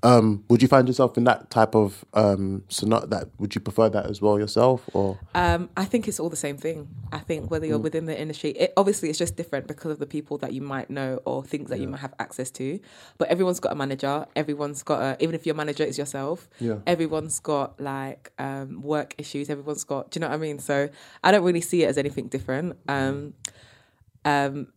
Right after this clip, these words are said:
Speaker 1: and do you know what? No matter what industry you are in, everyone's egos is kind of the same anyway. Everyone's working with someone who's got a bit of an ego. Everyone's working with someone who's a bit annoying. Everyone's working with someone who's a bit rude.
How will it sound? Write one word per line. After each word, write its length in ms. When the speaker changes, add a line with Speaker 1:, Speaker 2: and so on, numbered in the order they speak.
Speaker 1:
and 180
do 80
you 40
know 100
what? 140
No 100
matter 260
what 160
industry 320
you 240
are 200
in, 340
everyone's 420
egos 400
is 100
kind 200
of 80
the 40
same 300
anyway. 380
Everyone's 340
working 300
with 80
someone 240
who's 120
got 140
a 60
bit 100
of 60
an 160
ego. 420
Everyone's 340
working 260
with 60
someone 280
who's 100
a 60
bit 120
annoying. 480
Everyone's 300
working 200
with 80
someone 160
who's 120
a 60
bit 120
rude. 360